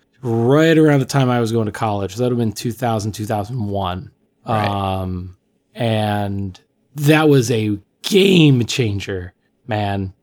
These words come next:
Speaker 1: Like, so much so that I became so hooked on it that I think the following Christmas, it was like,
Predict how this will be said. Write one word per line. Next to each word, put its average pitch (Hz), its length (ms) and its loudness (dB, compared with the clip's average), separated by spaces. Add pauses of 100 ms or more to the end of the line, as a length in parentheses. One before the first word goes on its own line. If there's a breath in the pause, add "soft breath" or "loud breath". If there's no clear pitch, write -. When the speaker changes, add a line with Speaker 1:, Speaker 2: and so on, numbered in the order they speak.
(240)
Speaker 1:
Like, 107 480 -2
so - 280 2
much 160 260 4
so 120 400 2
that 107 500 -2 (340)
I 135 140 2
became 139 320 4
so 127 220 2
hooked 127 260 -2
on 117 160 0
it 110 240 -6
that 104 460 -4 (280)
I 123 100 0
think 120 220 2
the 120 60 -4
following 139 420 2
Christmas, 117 600 -2
it 156 100 -2
was 127 160 2
like, 117 220 -2